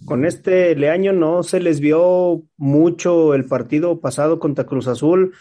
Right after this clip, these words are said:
Hasta el minuto cincuenta hicieron el primer disparo a portería, minuto cincuenta y dos. Entonces, imagínate, todo el primer tiempo no tiraron una vez a portería, el, el segundo tiempo también hasta el cincuenta. Entonces, imagínate cómo,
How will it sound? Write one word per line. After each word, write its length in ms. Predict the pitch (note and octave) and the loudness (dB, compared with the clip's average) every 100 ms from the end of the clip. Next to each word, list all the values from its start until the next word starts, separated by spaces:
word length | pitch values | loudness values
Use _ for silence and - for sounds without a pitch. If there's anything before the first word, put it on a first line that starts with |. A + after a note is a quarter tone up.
| _ _ _ _ - | _ _ _ _ -8
Hasta 240 | B2 - | -6 -2
el 80 | B2+ | 0
minuto 340 | C3 E3+ F3+ G#3 | 2 2 0 0
cincuenta 720 | F3 D#3 D3+ F#3 A3+ A3+ A#3 | 2 2 2 2 0 2 0
hicieron 360 | - G#3 A3 | 2 2 2
el 140 | G3 E3 | 0 0
primer 400 | E3 E3+ G#3 G#3+ | 2 4 4 2
disparo 460 | G#3+ A3 F#3+ G3+ | 0 -2 -2 0
a 100 | G#3 | 0
portería, 600 | G3+ E3+ E3 E3 F#3 D#3+ | 0 -2 0 2 2 0
minuto 340 | B2+ C#3 D#3 F#3+ | -2 -4 -4 -4
cincuenta 520 | F3+ D#3 - B2+ C3 | -6 -4 -4 -2 -4
y 40 | B2+ | -2
dos. 220 | D3+ C3 | -2 -2
Entonces, 240 | B2 A#2+ | -6 -8
imagínate, 480 | D3 C#3+ G#3 G#3+ G#3 | -6 -4 -4 -4 -6
todo 220 | G#3+ G3 | -4 -4
el 80 | A3 | -4
primer 300 | G3 G#3 A3 | -4 -2 -2
tiempo 340 | A3 A3 A3 G3+ | 0 -2 0 0
no 200 | G#3 G#3 | 0 -2
tiraron 320 | G3+ G3 G3+ | 0 0 0
una 200 | G3+ G3 | -2 -2
vez 160 | G3 | -2
a 100 | F#3+ | -6
portería, 500 | F3+ D#3+ E3 F#3+ G#3+ | -8 -6 -4 -2 0
el, 160 | G#3 G3+ _ _ _ _ _ - | 0 -2 _ _ _ _ _ -12
el 140 | - | -6
segundo 380 | C#3 D3+ F3+ F#3+ | -2 -2 0 0
tiempo 340 | F#3 F#3 - | 0 0 -2
también 320 | - D3+ E3 F#3 | -2 -2 0 -2
hasta 160 | F3+ | -4
el 80 | D3 | -4
cincuenta. 500 | D3+ C3+ E3+ G3 F#3 | -4 -2 -2 -2 -2
Entonces, 260 | E3+ E3 D#3+ | -4 -4 -2
imagínate 600 | C#3+ F3+ A3 A3 A3 A3 | 0 0 -2 0 -4 -2
cómo, 480 | G#3 G#3+ G#3+ A3 | -2 0 -2 -4